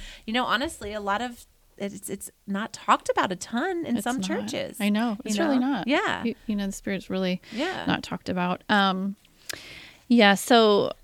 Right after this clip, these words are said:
Speaker 2: uh, talking about the charismatics, uh, when I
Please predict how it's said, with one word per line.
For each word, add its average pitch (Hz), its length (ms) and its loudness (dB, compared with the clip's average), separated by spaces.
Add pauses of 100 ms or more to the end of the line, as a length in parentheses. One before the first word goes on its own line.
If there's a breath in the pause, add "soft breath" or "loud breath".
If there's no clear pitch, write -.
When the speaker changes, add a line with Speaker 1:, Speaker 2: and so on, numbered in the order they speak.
(100)
Speaker 2:
uh, 208 480 -2 (580)
talking 220 300 4
about 190 100 4
the 202 80 2
charismatics, 202 840 4
uh, 196 280 6
when 220 280 2
I 277 600 4